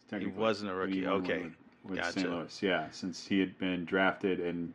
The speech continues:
Speaker 1: been on a, a roster. So,
Speaker 2: That's right. That's right.
Speaker 1: um,
Speaker 2: That's,
Speaker 1: yeah,
Speaker 2: um, it's
Speaker 1: so
Speaker 2: coming back.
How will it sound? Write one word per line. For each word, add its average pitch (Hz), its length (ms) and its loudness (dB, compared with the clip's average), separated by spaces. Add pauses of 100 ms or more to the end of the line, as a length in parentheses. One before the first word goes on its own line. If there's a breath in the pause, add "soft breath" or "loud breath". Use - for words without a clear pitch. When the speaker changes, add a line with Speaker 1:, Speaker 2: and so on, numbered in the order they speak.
Speaker 1:
been 90 120 -2
on 85 140 2
a, - 340 -12
a 92 40 -8
roster. 90 440 -4
So, 107 80 -14
Speaker 2:
That's 110 340 6
right. 98 260 4
That's 90 220 -4
right. 104 180 4
Speaker 1:
um, 92 220 0
Speaker 2:
That's, 92 480 -4
Speaker 1:
yeah, 92 140 0
Speaker 2:
um, 87 220 -8
it's - 120 -8
Speaker 1:
so 113 160 2
Speaker 2:
coming 92 260 0
back. 85 320 -4